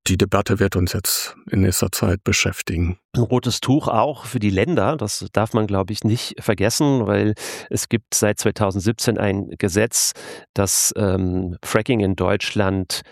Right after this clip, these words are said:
Speaker 2: weitgehend verhindert, aber Pilotbohrungen beziehungsweise Forschungsbohrungen wären erlaubt. Das haben dann aber die Bundesländer alle bei sich ausgeschlossen. Und, äh, wenn wir jetzt mal gucken, wo liegen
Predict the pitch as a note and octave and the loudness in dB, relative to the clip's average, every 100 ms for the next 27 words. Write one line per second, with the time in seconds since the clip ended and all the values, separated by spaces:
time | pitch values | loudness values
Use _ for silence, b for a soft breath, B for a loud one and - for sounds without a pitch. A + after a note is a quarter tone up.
0 | B - F2+ F2+ B2 - A2+ G2+ - F2 | B -4 0 0 0 -2 0 0 0 0
1 | G#2 B2+ D3+ F3 C#3 - - F#2 B2 C3 | 0 2 2 0 -4 -6 -2 0 0 2
2 | D3+ D3+ D3+ - - A#2 G#2 B2 - - | 0 0 -4 -6 -2 0 2 0 -2 -4
3 | - B2+ C#3 C#3 A2 G#2+ - G#2 G2 F2 | 2 2 4 0 -2 -2 -2 -2 -2 -4
4 | - - B2+ - C#3 - A#2 A#2+ A#2+ A2+ | -2 2 2 2 -2 0 0 2 2 0
5 | G2+ G2 A2 A2+ A2 G2 F#2 F2 B2+ E3+ | 0 2 2 2 -2 0 2 2 0 -2
6 | - - B B A#2 B - A2+ - A#2 | -10 -12 B B -16 B -2 0 0 0
7 | C3 C3 A#2+ A#2+ A2+ A2 G2+ F2+ A2 D3+ | 0 0 0 0 0 0 0 0 2 2
8 | D3 - - B2+ C3 B2 - A2 C#3+ D3 | 0 0 0 2 0 -2 -2 0 0 0
9 | F3 - - G2 A2+ - - G#2+ B2 - | -6 -4 -2 0 -2 -2 0 0 0 -2
10 | G2 - F2 F2 - E2+ F2 F2 - F2+ | -4 -2 -4 -4 -6 -4 -6 -6 -4 -4
11 | F2 F#2+ G2 G2 - F#2+ - - B2 G2 | -2 0 0 0 0 -2 0 -2 0 2
12 | G2 F#2 A2 C#3 D3 | 2 2 2 4 4